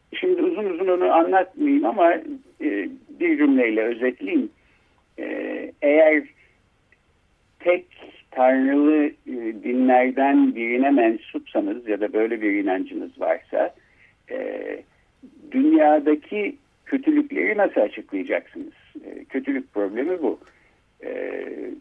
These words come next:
çünkü Tanrı her şeyi bilen, e, yalnızca, e, iyilikle dolu olan ve, e, her şeyi yapmaya kadir bir, e,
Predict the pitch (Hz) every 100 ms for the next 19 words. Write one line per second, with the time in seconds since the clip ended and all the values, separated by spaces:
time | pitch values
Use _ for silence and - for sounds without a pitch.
0 | - - 131 - 135 - - 127 135 139
1 | 135 131 151 151 135 120 113 107 101 110
2 | 135 147 - - 104 104 - - 107 120
3 | 131 127 110 101 120 113 - _ _ _
4 | - 98 95 50 50 - 90 - - _
5 | _ 117 117 127 160 - 135 113 98 107
6 | 101 92 92 120 160 170 - 120 123 -
7 | _ _ _ _ 107 98 90 - - -
8 | 139 156 - 127 113 110 107 - 107 123
9 | - 113 113 110 143 117 104 - - _
10 | _ _ _ 90 92 92